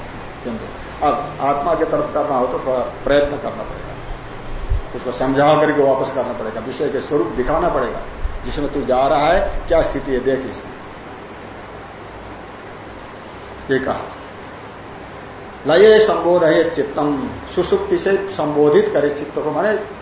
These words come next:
जगाए, जाने न दे, और विक्षिप्तम समयेत पुनः, और विक्षिप्त हो, बाहर विषय में जा रहा हो तो शांत करे उसको, समझा बुझा के वापस करे।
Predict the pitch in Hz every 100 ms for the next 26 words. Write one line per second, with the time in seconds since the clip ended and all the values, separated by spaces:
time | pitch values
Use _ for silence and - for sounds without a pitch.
0 | - 147 147 170 175 170 - - 139 151
1 | 147 139 135 107 - - - - - -
2 | - - 131 113 170 - 185 - 170 -
3 | 139 143 139 - 107 - - - - -
4 | - - 131 117 - - 139 143 170 160
5 | 156 151 147 - 123 147 127 131 180 170
6 | 147 135 127 127 131 - 131 135 131 131
7 | - - - - - - - - - 127
8 | 127 135 127 127 127 127 117 123 - -
9 | 113